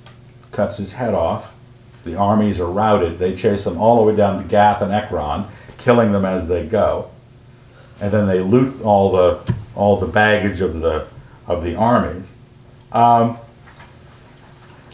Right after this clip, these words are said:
and everybody's thrilled. Everybody's thrilled, especially, um, Saul. He's thrilled. Who is this guy?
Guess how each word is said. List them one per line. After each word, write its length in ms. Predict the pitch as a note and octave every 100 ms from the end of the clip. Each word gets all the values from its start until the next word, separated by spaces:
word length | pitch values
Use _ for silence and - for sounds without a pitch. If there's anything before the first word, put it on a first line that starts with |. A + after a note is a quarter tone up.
| -
and 120 | G2+
everybody's 460 | B2 C3 B2 C3 C3
thrilled. 420 | D3+ E3+ C#3 - G#2+
Everybody's 600 | F3+ D#3+ G#2+ G2 F2 -
thrilled, 360 | F#2+ D#2 C#2 -
especially, 760 | - - B3 B3 - F2+ G#2 - - - - - - - - - - - - - - - - - - - - - -
um, 500 | G#2+ G2 F#2+ F#2 E2+ - - - - - - - - - - - - - - - - - - - - - - - -
Saul. 540 | - G2+ - - - - - - - A#2 - -
He's 140 | G#2
thrilled. 240 | - - -
Who 200 | - F3+
is 100 | -
this 140 | G2+ -
guy? 280 | - -